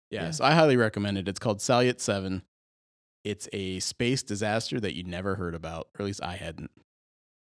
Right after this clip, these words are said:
Speaker 2: Well, and that gets me to thinking about space disasters. Why don't we do one more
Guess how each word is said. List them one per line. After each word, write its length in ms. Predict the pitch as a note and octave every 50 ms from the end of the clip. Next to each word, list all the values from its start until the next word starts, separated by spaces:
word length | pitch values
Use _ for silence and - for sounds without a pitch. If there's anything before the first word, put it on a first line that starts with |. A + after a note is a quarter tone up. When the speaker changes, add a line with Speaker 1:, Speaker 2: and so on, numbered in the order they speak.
| _ _ _ _ _ _ _ _ -
Speaker 2:
Well, 220 | E3 A#3 B3+ - -
and 160 | - E3+ E3
that 200 | F3+ G3+ G3+ F3
gets 200 | G3 G#3 - -
me 120 | F#3 F#3 F3
to 80 | D#3
thinking 400 | - - G3 A3 A3 - F3+ D3+
about 260 | D3 C#3+ C3+ A#2+ A2
space 420 | - - - - E3 F3 D#3+ C3+ -
disasters. 840 | - C3 C3 A2 B2+ C#3 D#3 F#3+ G3 - - - D3+ C#3+ D3+ D3 C#3
Why 160 | D3 E3+ C#4
don't 100 | E4 F4+
we 80 | F4 E4+
do 220 | E4 E4 D#4+ B3
one 180 | D#4 G3 G#3 G#3+
more 360 | G#3+ G#3 G3+ G3 F#3 F3 -